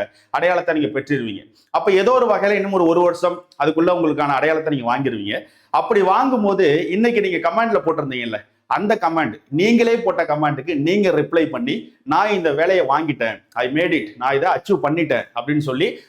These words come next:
உங்களுடைய பேரு பண்ணி நீங்க கமெண்ட் போட்டிருப்பீங்களா, அதுக்கு நீங்களே ரிப்ளை பண்ணி நீங்க என்னைக்கு வேலை வாங்குறீங்களோ அன்னைக்கு அதுல ரிப்ளை பதிவா நீங்க அதுக்கு "இந்த மாதிரி இன்னைக்கு வந்து நான் போஸ்ட் போட்டிருந்தேன், ஆனா இன்னைக்கு நான் வேலை வாங்கிட்டேன்"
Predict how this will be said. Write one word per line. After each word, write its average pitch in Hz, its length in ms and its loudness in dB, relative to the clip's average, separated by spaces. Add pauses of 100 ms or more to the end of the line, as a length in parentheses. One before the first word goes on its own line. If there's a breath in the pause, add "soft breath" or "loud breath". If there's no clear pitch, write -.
உங்களுடைய 208 480 0
பேரு 208 260 0
பண்ணி 180 240 -2
நீங்க 175 160 -4
கமெண்ட் 160 260 -2
போட்டிருப்பீங்களா, 120 540 -4
அதுக்கு 175 280 -2
நீங்களே 190 420 0
ரிப்ளை 151 360 0
பண்ணி 120 220 -6 (280 loud breath)
நீங்க 151 180 0
என்னைக்கு 208 300 0
வேலை 170 220 2
வாங்குறீங்களோ 135 540 0
அன்னைக்கு 196 480 -2 (260)
அதுல 135 380 0
ரிப்ளை 147 320 2
பதிவா 143 320 0
நீங்க 139 180 -2
அதுக்கு 113 240 -6 (300 soft breath)
"இந்த 131 120 -10
மாதிரி 165 240 0
இன்னைக்கு 135 260 0
வந்து 143 200 -2
நான் 160 220 0
போஸ்ட் 135 260 -4
போட்டிருந்தேன், 135 420 -2
ஆனா 151 100 -2
இன்னைக்கு 135 280 -4
நான் 120 220 -4
வேலை 139 140 0
வாங்கிட்டேன்" 120 560 -2